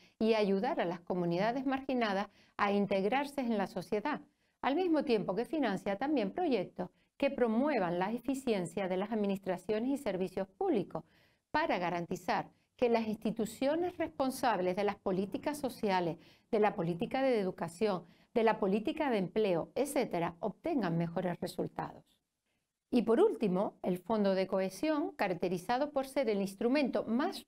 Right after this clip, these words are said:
de más reciente creación, aparece en mil novecientos noventa y cuatro con el Tratado de Maastricht, o también denominado Tratando-, Tratado de la Unión Europea, centra su inversión desde entonces en financiar proyectos relacionados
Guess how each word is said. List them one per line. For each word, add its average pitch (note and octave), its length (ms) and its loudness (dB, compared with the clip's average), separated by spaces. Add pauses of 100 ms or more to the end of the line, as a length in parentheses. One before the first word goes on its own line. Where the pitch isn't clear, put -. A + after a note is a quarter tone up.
de G#3 220 2
más C#4+ 280 0
reciente G3 520 -2
creación, G3 640 -2
aparece G3+ 480 -2
en G#3 60 0
mil G3+ 100 0
novecientos G3 480 -4
noventa F3+ 320 -2
y D#3+ 60 -4
cuatro A3+ 380 -2
con F3+ 200 -2
el E3+ 180 0
Tratado F3+ 460 0
de F3 100 2
Maastricht, G#3+ 520 -2
o G3 120 -2
también F#3 320 0
denominado G3+ 600 0
Tratando-, F#3 580 -2
Tratado G3 480 0
de E3+ 80 0
la D#3+ 120 0
Unión F3 220 0
Europea, A3+ 540 0 (600)
centra D#4+ 400 0
su D4 140 -4
inversión A3+ 520 0
desde C#4+ 220 0
entonces A3 500 0
en A#3 160 0
financiar G#3+ 580 0
proyectos B3+ 600 0
relacionados G#3+ 640 0